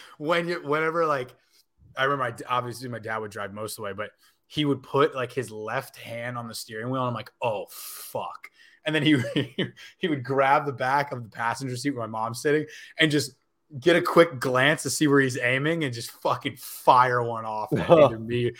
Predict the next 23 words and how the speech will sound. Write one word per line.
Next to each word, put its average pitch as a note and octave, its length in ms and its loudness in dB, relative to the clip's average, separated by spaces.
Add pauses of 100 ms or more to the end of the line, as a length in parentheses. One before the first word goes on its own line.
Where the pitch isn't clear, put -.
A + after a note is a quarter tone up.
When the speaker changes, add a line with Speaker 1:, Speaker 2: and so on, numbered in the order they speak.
(220)
Speaker 1:
me D#3 200 8
or - 80 10
my C#3+ 220 8
sister, B2 520 -4
dude. G#2 260 -10
It C3 200 -2
was, C3 180 -8 (580)
it D3+ 160 4
was, C3+ 300 2
you C#3+ 220 -2
knew C#3 340 6
it A#2+ 60 0
was A2 160 -8
coming. A2+ 300 -4
You're G#2+ 100 -10
like, G2 180 -12
"God - 240 -4
Speaker 2:
Yeah. G#2 120 4
Speaker 1:
damn, G#2 200 0
you A#2+ 100 -10
can't E3 280 2
go E3 220 10
anywhere." A2 340 2